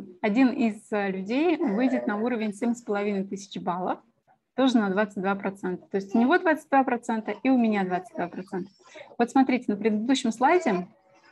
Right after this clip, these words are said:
а, если у, у нас, а, разница с желтой веточкой один процентный уровень, допустим, если они меня догоняют, если бы они добрали три тысячи баллов, то я была бы на пятнадцати, и они были на пятнадцати. Для того, что, то есть я бы не получила вообще с них доход.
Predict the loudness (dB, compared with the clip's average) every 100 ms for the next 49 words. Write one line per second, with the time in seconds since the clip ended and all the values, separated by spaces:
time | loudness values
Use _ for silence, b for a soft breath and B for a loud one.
0 | B B _ 0 2 2 0 0 -2 -2
1 | -4 -6 -6 -4 0 0 -4 -6 -2 0
2 | 0 0 -2 -10 -16 -18 0 2 2 2
3 | 0 0 -4 -6 -8 -10 _ _ _ _
4 | _ _ _ _ _ -8 -2 -2 -2 -4
5 | -4 0 4 4 2 2 0 0 0 0
6 | 0 0 0 0 0 0 2 2 2 -2
7 | -4 -4 -2 -2 0 0 0 -2 -8 -4
8 | -6 -6 -4 -2 0 -2 -12 b b -10
9 | 0 2 4 4 4 4 4 0 -2 -2
10 | -4 -6 -6 2 4 4 2 0 0 -2
11 | -6 -6 -6 -10 -20 B B B -6 -2
12 | 0 -2 -4 -12 -20 -20 _ -6 -4 -2
13 | 2 2 0 -4 -4 -4 -4 -6 -8 -4
14 | -4 -4 -8 -12